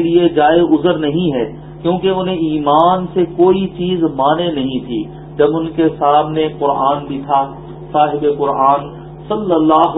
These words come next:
تعالی علیہ وسلم بھی تھے، تو پھر وہ لوگ ایمان کیوں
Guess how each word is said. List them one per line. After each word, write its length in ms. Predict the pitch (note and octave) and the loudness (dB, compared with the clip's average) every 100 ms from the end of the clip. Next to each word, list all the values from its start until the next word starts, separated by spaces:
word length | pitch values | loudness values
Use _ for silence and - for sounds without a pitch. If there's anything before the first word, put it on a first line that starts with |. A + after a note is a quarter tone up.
| D#3+ | 0
تعالی 400 | D3+ C#3 C#3+ D3+ D3+ | 2 2 2 2 2
علیہ 200 | D3 C#3+ C#3+ | 0 0 -2
وسلم 460 | C#3 D#3 D#3 D#3 | -4 -4 -4 -4
بھی 120 | C#3+ C#3 | -6 -2
تھے، 160 | D3 D3 - - - | 4 4 2 -8 -4
تو 100 | E3 D#3 | -2 -2
پھر 180 | G3 G#3 E3 | 0 2 4
وہ 100 | F3 E3+ C3+ | 6 4 2
لوگ 400 | C#3 D#3+ E3+ D#3+ | 2 4 4 4
ایمان 720 | D#3 D3 C#3 C#3 D3+ E3 D#3+ D#3 | 0 -4 0 2 2 2 -2 -8
کیوں 160 | F#3+ | -4